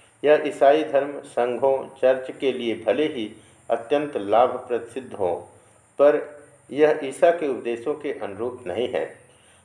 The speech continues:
सभी साधना पद्धतियों में समुचित संयम आवश्यक है और बिना साधना के वास्तविक धर्म जैसी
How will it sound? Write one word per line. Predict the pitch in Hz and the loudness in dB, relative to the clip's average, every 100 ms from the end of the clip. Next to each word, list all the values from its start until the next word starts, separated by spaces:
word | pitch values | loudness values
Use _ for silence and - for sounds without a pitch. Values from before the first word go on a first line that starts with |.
| _ | _
सभी | 147 151 185 | 0 2 2
साधना | 160 135 - 139 | 6 6 4 -2
पद्धतियों | 143 127 - 117 117 139 143 | -2 -2 -4 -8 -8 -6 -6
में | 117 107 - - | -6 -10 -6 -4
समुचित | 117 127 143 151 151 | -2 -2 -4 -6 -2
संयम | 120 120 131 131 | -2 0 -4 -2
आवश्यक | 101 101 95 - 117 - | 0 2 0 -4 -6 -2
है | 82 | -4
और | - - 117 | -2 0 0
बिना | 113 131 143 147 143 - - _ _ | 0 -2 0 0 -4 -14 -20 _ _
साधना | 131 131 131 165 | 4 4 2 -2
के | 160 127 | -2 -2
वास्तविक | 110 113 98 135 135 - | 2 2 0 -6 -6 -2
धर्म | 120 123 | 0 0
जैसी | 117 110 101 110 107 | -4 -6 -6 -8 -10